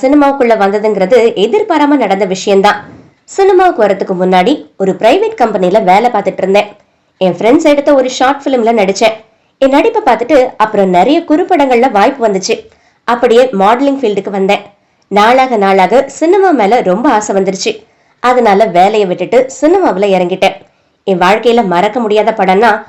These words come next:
அது பிளாக்மெயில் படம் தான். அந்த படத்துல ஜி வி பிரகாஷ் சார் தான் என்ன பரிந்துரை செஞ்சதா ஃப்ரெண்ட்ஸ் மூலமா தெரிஞ்சுக்கிட்டேன். ரொம்ப சந்தோஷமா இருந்துச்சு. இது ஒரு அட்டகாசமான எல்லா ஃபீலிங்கும் கலந்த படம்.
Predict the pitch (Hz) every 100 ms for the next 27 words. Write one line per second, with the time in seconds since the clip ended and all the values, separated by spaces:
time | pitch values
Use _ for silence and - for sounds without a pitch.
0 | _ - 180 190 165 190 285 339 311 202
1 | 180 196 - - _ _ _ - 285 359
2 | 311 226 233 285 202 240 349 392 - -
3 | 190 - 180 170 214 - 190 196 185 233
4 | 269 226 202 180 190 262 - _ - 359
5 | 466 - 214 185 202 190 180 185 202 202
6 | - _ _ _ _ 262 294 190 233 226
7 | 262 254 254 208 185 185 - - _ _
8 | _ 202 190 185 - 202 269 370 370 302
9 | 226 202 285 - - 190 208 262 302 302
10 | 226 214 247 196 185 196 185 180 208